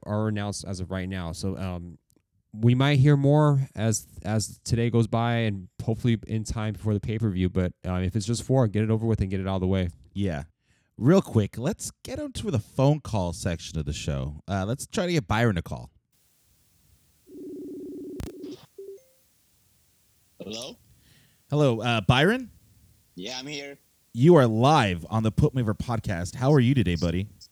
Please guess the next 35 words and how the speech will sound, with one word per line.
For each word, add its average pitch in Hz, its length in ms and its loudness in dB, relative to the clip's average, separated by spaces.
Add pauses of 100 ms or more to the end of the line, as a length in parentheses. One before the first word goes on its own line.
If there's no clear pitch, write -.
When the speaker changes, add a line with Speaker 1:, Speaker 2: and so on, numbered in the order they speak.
(220)
Speaker 3:
Good. 151 180 -10
I'm 151 120 -14
on 139 120 -14
lunch, 170 240 -12
motherfuckers. 220 720 -12 (340)
Speaker 2:
Oh, 214 200 6
perfect - 380 2
timing. 147 320 -2
Speaker 1:
Perfect 139 260 6
timing, 170 320 8
bro. 156 280 8 (260)
Speaker 2:
Uh, 117 480 -4
we, 135 200 4
we 127 200 2
just 151 180 0
got 156 180 0
done 139 200 0
talking 127 360 0
about 110 360 0 (460)
the, 104 460 0
uh, 90 520 -4 (480)
the 113 160 4
week 123 320 6
of 92 140 -2
wrestling. 98 500 0
What 139 160 10
did, 180 180 8
what 147 200 8
was 147 200 6
one 135 200 2
of 117 100 -2
your 117 120 2
takeaways 95 560 0
on 87 100 -4
this? - 360 -6